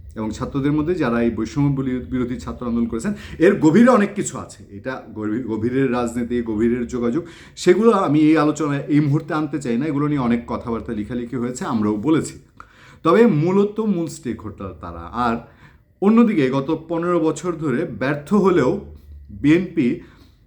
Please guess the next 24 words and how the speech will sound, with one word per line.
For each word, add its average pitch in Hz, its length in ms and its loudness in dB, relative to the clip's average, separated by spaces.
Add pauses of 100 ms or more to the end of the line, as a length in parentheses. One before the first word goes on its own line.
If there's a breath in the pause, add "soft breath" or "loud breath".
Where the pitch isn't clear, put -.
(180)
এই 160 160 6
সরকারকে 143 720 -6
সরানোর 120 460 -6
জন্যে, 117 240 -4
হটানোর 107 480 -6
জন্যে 151 400 -2 (280)
যথেষ্ট 139 480 -2
রকম 151 380 -4 (400 loud breath)
ত্যাগ 170 180 4 (100)
তিতিক্ষা 143 640 -6
দিয়েছে, 135 420 -2
বিএনপি 120 300 -4
নেতাকর্মীরা 113 520 -4
দিয়েছে, 117 440 -4 (140)
এতেও 180 320 4
কোনো 151 320 -2
সন্দেহ 117 420 -6
নেই। 208 240 0 (440 loud breath)
জামাতও 185 380 2
তাই 202 180 0
করেছে 196 340 -2
এবং 202 160 0
বিএনপির 123 300 -4
সঙ্গে 147 340 -6